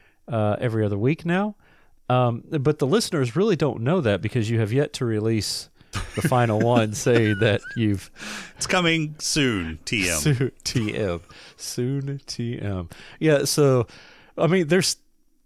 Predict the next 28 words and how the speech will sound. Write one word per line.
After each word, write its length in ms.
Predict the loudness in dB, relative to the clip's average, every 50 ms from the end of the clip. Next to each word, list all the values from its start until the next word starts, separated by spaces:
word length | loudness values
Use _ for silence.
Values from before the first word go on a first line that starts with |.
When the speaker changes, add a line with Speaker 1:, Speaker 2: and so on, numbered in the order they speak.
| _ _ _ _ _ _ _ _ _ _ _ 0
Speaker 1:
there's, 280 | 2 2 2 2 -2 0
there's 320 | 2 2 2 2 2 2
hope 360 | 2 4 4 4 2 0 0
because 420 | -2 -2 0 2 2 0 0 2 0
this 220 | 0 -2 0 0
is, 360 | 0 0 2 0 -2 -2 -2 0
uh, 600 | 2 2 2 2 2 2 2 0 0 0 0 -2
we're 180 | -2 -2 -2 -2
two 280 | -4 -2 0 2 2
episodes 400 | 2 0 0 0 0 0 2 2
ahead 320 | 2 2 4 2 2 2 2
right 220 | 0 0 0 -2
now. 240 | -2 -2 -2 -2 -2
So 380 | -2 0 2 2 2 2 0 -2 -8 -18 -20 -14 -4
you, 140 | 0 0 0
you've 280 | 0 0 0 0 0 0
essentially 460 | 0 0 0 0 0 0 2 0 0
got 220 | 2 2 0 2 2
a 120 | 0 0 0
month 600 | 0 0 0 2 2 2 0 -2 -6 -12 -14 -8
to 120 | -6 -6 -2
get 260 | 0 0 -2 -2 _
the 140 | -2 0 2
other 140 | 2 2 2
one 160 | 2 0 0
out 280 | 2 2 2 2 0 0
before 380 | -2 -2 0 0 2 2 2 0
this 640 | -2 -4 -10 -16 -16 -8 -2 2 4 4 4 2 0